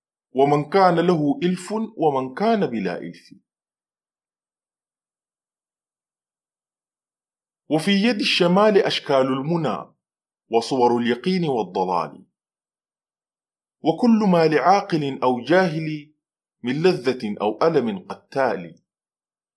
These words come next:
وسائر الأمور والأحوال، وكل شيء قال شخص ذالي.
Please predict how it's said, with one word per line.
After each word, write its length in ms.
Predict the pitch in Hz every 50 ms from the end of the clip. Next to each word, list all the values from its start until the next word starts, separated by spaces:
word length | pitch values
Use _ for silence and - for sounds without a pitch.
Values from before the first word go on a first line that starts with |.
| _ _ _ _
وسائر 640 | 143 160 - - 240 240 226 - 180 175 165 160
الأمور 520 | 147 - - 139 143 156 180 208 233 226
والأحوال، 920 | 220 208 196 180 180 - 127 - - 127 113 107 95 85 82 - - - _ _ _ _ _ _ _ _ _ _ _ _ _ _ _ _ _ _ _ _ _ _
وكل 480 | 127 127 131 - 226 220 208 196 175 -
شيء 480 | - 214 208 - - 170 151 127 -
قال 340 | - 180 185 190 185 160 -
شخص 320 | - 196 190 - - - 208 208 - - 101
ذالي. 580 | 104 120 131 127 117 98 92 90 85 - _